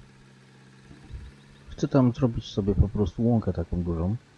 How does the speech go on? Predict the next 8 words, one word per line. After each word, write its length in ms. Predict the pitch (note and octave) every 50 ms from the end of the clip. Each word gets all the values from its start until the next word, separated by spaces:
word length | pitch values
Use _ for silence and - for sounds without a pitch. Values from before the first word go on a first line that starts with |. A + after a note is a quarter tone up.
| - - - - - - - - - - - _ _ - -
Co 60 | -
prawda 540 | A2+ G#2+ G2 G2 F#2 F2+ E2 D#2+ E2 E2+ C#2 C#2+ - F2+ F#2
nie 220 | F#2+ G2 G2+ G2+
będę 340 | F#2+ F#2+ F2+ E2+ E2 E2 E2
z 60 | E2
niej 140 | E2+ E2 E2
na 160 | E2 D#2+ D#2+
razie 440 | D#2+ E2 E2 D#2+ - D#2 D2 D2 D2+